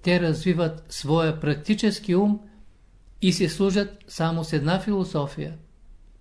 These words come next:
Те не се хвърлят от една философия на друга, не търсят и не се спират върху възгледите на различните философии, както често постъпват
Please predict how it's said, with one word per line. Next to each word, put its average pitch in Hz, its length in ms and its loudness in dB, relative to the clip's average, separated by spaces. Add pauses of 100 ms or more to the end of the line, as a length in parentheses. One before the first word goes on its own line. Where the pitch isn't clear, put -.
(920)
Те 190 140 6
не 208 140 6
се 233 180 4
хвърлят 247 640 4
от 196 180 2
една 202 320 4
философия 190 720 2
на 180 140 4
друга, 160 340 2 (840)
не 160 240 2
търсят 202 560 0 (360)
и 156 120 2
не 147 120 0
се 160 220 0
спират 202 580 0 (120)
върху 156 340 -2
възгледите 170 920 0
на 156 160 2
различните 156 520 0
философии, 160 840 -2 (520)
както 220 420 2
често 208 400 -2
постъпват - 680 -6